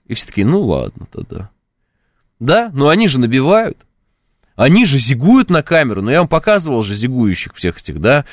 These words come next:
с нацистскими приветствиями вот этих вот персонажей, которые сидели на, э, нашей технике, танк подъехал украинский, и по ним же и пальнул. По с-, по украинцам украинский танк.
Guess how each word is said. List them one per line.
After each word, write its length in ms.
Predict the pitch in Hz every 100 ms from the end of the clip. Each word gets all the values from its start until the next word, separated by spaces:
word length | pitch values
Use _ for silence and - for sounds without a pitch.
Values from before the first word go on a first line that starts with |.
| - -
с 100 | 123
нацистскими 460 | 127 139 - 101
приветствиями 640 | 101 143 139 - 95 85 71
вот 160 | 85
этих 240 | 87 65 78
вот 160 | 62 _ - -
персонажей, 640 | 113 - 131 117 82 - _ _ _ _ _ -
которые 420 | 135 165 147 135
сидели 480 | 139 135 147 120 110
на, 480 | 110 117 113 110 69
э, 200 | 107 107
нашей 320 | 135 - 123
технике, 500 | 208 196 156 - 87
танк 360 | - 139 123
подъехал 420 | 120 120 151 - 120
украинский, 520 | 113 110 117 - 95
и 40 |
по 100 | -
ним 220 | 117 139
же 160 | 107 107
и 20 |
пальнул. 420 | 101 98 78 76 - _ _ _ _ _ _ _ -
По 80 |
с-, 100 | 107
по 160 | - 123
украинцам 580 | 120 127 139 156 - 110
украинский 480 | 98 98 120 - 95
танк. 420 | 78 73 71